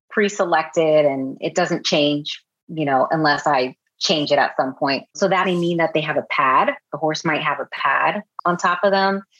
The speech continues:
They may have stirrups if I want them to have, you know, my client to have stirrups for more input. And so really getting the horse ready means them tacking the horse up,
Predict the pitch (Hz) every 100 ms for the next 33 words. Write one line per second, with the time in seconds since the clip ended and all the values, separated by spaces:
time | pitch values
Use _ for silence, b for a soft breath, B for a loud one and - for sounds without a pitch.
0 | b b _ 170 170 165 175 151 - -
1 | 143 151 254 - - - - - 156 156
2 | 151 - 151 139 143 139 131 143 _ 165
3 | 147 135 170 _ - 151 135 170 151 -
4 | 147 135 - - 147 160 - - 156 151
5 | 147 165 190 190 185 185 185 _ 175 170
6 | 170 165 165 160 160 156 - - _ _
7 | _ - 220 185 226 233 214 190 - 180
8 | 196 180 175 175 170 160 165 160 156 147
9 | 147 - _ _ - 147 156 151 147 -
10 | 143 - 151 143 147 127 - - -